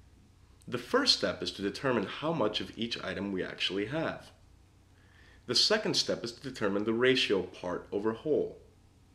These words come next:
So what we're really interested in computing is the ratio of gallons of grape juice over total volume of juice. First, let's do the easy part. The first step is to calculate how much total volume we're working with.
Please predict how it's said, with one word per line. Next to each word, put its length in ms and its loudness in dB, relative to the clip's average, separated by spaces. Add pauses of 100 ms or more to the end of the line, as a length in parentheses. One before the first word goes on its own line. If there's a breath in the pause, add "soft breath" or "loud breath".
(680 soft breath)
So 160 2
what 140 8
we're 100 10
really 400 4
interested 400 0
in 100 -4
computing 580 -6
is 120 -6
the 100 -4
ratio 420 0
of 100 -8
gallons 400 -2
of 120 -10
grape 240 -6
juice 420 -10 (1080 soft breath)
over 300 6
total 380 0
volume 400 -4
of 100 -4
juice. 440 0 (2000 loud breath)
First, 300 4
let's 160 0
do 120 4
the 120 2
easy 260 2
part. 300 -12 (1080 soft breath)
The 80 4
first 260 -2
step 220 0
is 80 -2
to 100 -6
calculate 640 -2
how 200 -6
much 260 -2
total 340 0
volume 400 -2
we're 120 2
working 420 -6
with. 140 -14